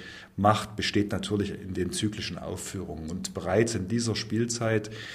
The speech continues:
wird es diese zyklischen Aufführungen geben. Wir haben uns unterschiedliche Terminmodelle ausgemacht. Bereits im Januar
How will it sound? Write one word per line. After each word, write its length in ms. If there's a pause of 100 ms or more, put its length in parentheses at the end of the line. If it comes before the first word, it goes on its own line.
(280)
wird 180
es 300
diese 240
zyklischen 480
Aufführungen 720
geben. 340
Wir 140
haben 160
uns 160
unterschiedliche 720
Terminmodelle 800
ausgemacht. 600
Bereits 360
im 140
Januar 580